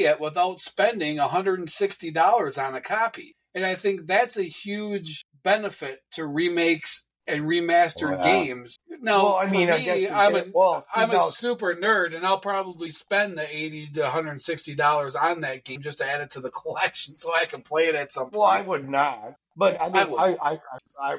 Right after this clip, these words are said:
Speaker 2: I, you know what? If I, if it was something that was mobile or something like that, I maybe spend twenty bucks on it. You know, whatever. It's a game that's frickin' fifteen years old. You know, or so. You know, it's, yeah.
Speaker 1: Right.
Speaker 2: 'Cause there was
Speaker 1: Right,
Speaker 2: a
Speaker 1: but you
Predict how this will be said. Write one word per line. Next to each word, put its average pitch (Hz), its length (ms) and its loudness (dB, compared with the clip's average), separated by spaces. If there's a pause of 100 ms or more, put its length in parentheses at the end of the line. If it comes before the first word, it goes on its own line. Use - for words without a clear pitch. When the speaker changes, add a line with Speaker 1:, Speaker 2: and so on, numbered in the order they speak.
(140)
Speaker 2:
I, 139 240 0 (280)
you 151 100 -14
know 151 120 2
what? 160 260 4
If 139 220 4
I, 151 280 -2 (120)
if 151 180 -12
it 175 100 0
was 160 220 2
something 185 320 2
that 147 160 -4
was 127 200 2
mobile 170 380 4
or 160 240 2
something - 220 -14
like 135 80 -20
that, 160 220 -2 (380)
I 139 100 -6
maybe 135 640 -2
spend 120 460 -6 (100)
twenty 139 240 -4
bucks 107 340 0 (160)
on 135 120 -12
it. 165 160 -6
You 131 80 -16
know, 131 80 -12
whatever. 131 480 -2 (240)
It's 165 160 -6
a 175 80 -2
game 214 320 4
that's 147 260 4 (200)
frickin' 135 420 -6 (320)
fifteen 151 460 -6
years 123 200 -4
old. 117 280 4 (160)
You 151 100 -10
know, 151 60 -10
or 147 340 -2
so. 117 280 4 (320)
You 160 120 -8
know, 165 200 0
it's, 156 160 2 (340)
yeah. 127 300 0 (380)
Speaker 1:
Right. - 280 0 (320)
Speaker 2:
'Cause 214 160 -2
there 233 100 6
was 285 80 2
Speaker 1:
Right, 240 180 4
Speaker 2:
a 196 40 -2
Speaker 1:
but 214 140 0
you 170 60 -2